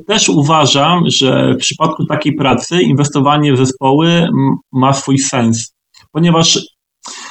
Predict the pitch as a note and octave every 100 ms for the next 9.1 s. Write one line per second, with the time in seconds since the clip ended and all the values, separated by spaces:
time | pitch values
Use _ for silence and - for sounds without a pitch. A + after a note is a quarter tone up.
0 | - - - - - - _ E3 A3+ -
1 | F#3 F3 E3+ E3 D3+ E3+ F3+ E3+ E3 D3
2 | D3 B2+ C#3 C#3 C#3 C3 B2 B2+ A#2 A#2
3 | C3 B2+ - B2+ C3+ B2+ A#2 B2 G#2+ B2
4 | A#2+ C#3+ D#3 D#3+ E3+ F3 D#3+ C#3 B2+ -
5 | C3+ C3 B2+ C3 B2+ A#2+ C3+ C3+ C3 C3+
6 | C3 - A#2+ A2+ E3 F#3 - _ - -
7 | - - _ C#3 C#3 C#3+ C#3+ B2+ D3+ C#3+
8 | D3 D#3 C3+ C#3+ C3+ C3 C3+ C3+ B2+ B2+
9 | B2+